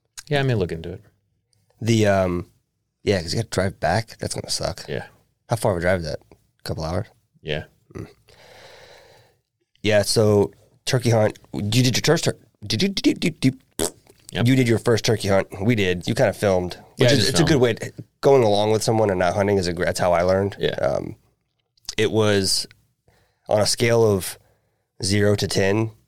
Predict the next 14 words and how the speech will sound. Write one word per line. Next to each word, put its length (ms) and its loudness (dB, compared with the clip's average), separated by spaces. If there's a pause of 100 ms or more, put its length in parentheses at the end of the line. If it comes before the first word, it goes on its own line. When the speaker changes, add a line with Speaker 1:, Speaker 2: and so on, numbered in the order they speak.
(400)
Speaker 2:
zero 300 2
being 520 -2 (160)
seeing 380 0
nothing 440 0 (100)
and 180 -6
hearing 320 0
nothing, 420 0 (240)
and 120 -6
then 100 -4
ten 280 -2
being, 280 0
like, 400 -4 (1160)
you 80 -6
know, 60 -8